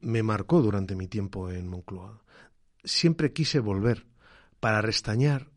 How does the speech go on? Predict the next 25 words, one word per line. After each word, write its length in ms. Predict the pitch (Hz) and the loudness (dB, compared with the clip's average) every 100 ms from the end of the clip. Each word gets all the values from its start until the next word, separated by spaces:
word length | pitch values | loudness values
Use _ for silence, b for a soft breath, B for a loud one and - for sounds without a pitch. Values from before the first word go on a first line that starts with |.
| _ | _
de 160 | 107 104 | -2 0
alguna 260 | 110 143 | 0 0
forma, 320 | 135 131 135 - | -2 -2 -4 -4
la 140 | 104 | -2
herida 260 | 110 139 147 | 0 -2 -2
que 80 | 123 | -2
a 20 | |
mí 120 | 127 | 0
mismo 280 | 131 135 123 | 0 0 0
me 100 | 101 | 0
había 260 | 95 98 95 | -2 -2 -4
ocasionado. 580 | - - 90 87 - _ _ _ - | -8 -10 -12 -14 -18 _ _ _ -10
Porque 180 | 127 117 | -4 -2
yo 80 | 156 | 0
me 100 | 151 | 0
consideraba 540 | 113 98 98 107 113 - | -2 -2 -4 -4 -6 0
un 160 | 196 170 | 2 4
periodista 480 | 98 104 107 - - | 2 0 -2 -6 -10
de 160 | 107 107 | -8 -6
este 180 | - - | -6 -8
lado, 280 | - - - b b b - | -10 -14 -18 b b b 0
no 280 | 123 156 - | 2 2 0
del 180 | 101 101 | 0 2
otro 220 | 101 92 | 0 -4
lado, 280 | 82 87 | -6 -10